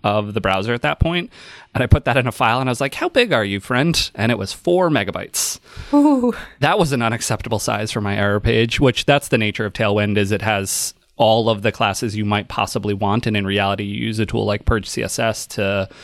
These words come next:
Speaker 1: simplify that down. But the thing that I went with was this Chrome extension. It's actually really cool. It dynamically looks at the page that you're looking at and calculates the active styles and then dumps out a, "Here's the style sheet with only the critical C S S of the page that you're looking at."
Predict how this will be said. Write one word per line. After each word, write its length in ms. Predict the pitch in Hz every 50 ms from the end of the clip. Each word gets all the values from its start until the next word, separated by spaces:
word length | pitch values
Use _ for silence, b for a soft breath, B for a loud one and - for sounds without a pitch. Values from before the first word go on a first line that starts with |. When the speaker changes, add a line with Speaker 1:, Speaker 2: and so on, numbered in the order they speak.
| B B B B B B B
Speaker 1:
simplify 400 | - 147 127 113 104 123 120 113
that 160 | 110 107 98
down. 460 | 120 120 120 120 110 110 107 107 104
But 380 | 98 113 104 104 107 107 - -
the 100 | 123 -
thing 160 | - 151 139
that 80 | 127 117
I 60 | 113
went 220 | 107 110 107 101
with 180 | 98 98 - -
was 220 | 113 107 107 - -
this 140 | 110 - -
Chrome 240 | - 127 120 110
extension. 380 | 104 - - 117 101 - 117 107
It's 100 | 95 -
actually 220 | 170 - - 147
really 160 | 113 95 92 85
cool. 220 | - 123 113 101
It 220 | 101 - - _
dynamically 540 | - 117 101 104 104 107 107 107 - 110 107
looks 280 | 95 101 101 - - -
at 200 | 104 95 - -
the 220 | 101 95 101 101 -
page 300 | - 113 113 107 101 -
that 100 | 110 -
you're 100 | - 110
looking 280 | 107 98 - 120 113
at 140 | 107 104 -
and 160 | 107 107 98 -
calculates 640 | - - 107 104 - - 107 104 101 107 - - -
the 180 | - 113 110 -
active 380 | 107 104 - - - 113 101
styles 640 | - - - 104 95 101 107 123 - 156 - - B B B B B B B -
and 120 | 107 104
then 160 | 101 104 101 104
dumps 340 | 104 107 107 104 - -
out 300 | 113 104 98 98 98 - _ _ _ _ _
a, 320 | 104 101 95 95 98 98 95
"Here's 380 | - - 147 143 139 120 113
the 100 | 110 120
style 340 | 110 - - 110 104 110 117
sheet 280 | - - - 139 - -
with 180 | 110 104 - - _ -
only 320 | 113 117 120 113 110 107
the 100 | 101 107
critical 320 | 101 - 113 104 104 110 107
C 160 | - - 110
S 140 | 107 - -
S 180 | - 107 -
of 100 | - 123
the 80 | 113 -
page 280 | - 117 110 107 - -
that 80 | -
you're 80 | 104 -
looking 260 | 104 107 - - 120
at." 180 | - 117 120